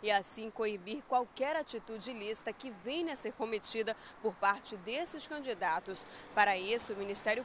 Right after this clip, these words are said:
Público pede que a população denuncie qualquer irregularidade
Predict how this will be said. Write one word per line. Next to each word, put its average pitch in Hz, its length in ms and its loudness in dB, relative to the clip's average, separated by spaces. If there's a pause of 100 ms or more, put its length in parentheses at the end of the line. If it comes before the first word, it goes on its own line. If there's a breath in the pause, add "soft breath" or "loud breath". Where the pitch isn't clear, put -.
(100)
Público 220 440 -2
pede 294 320 2
que - 60 -6
a 240 60 -2
população 233 720 -2
denuncie 294 640 -2 (240 soft breath)
qualquer 339 360 2
irregularidade 220 920 0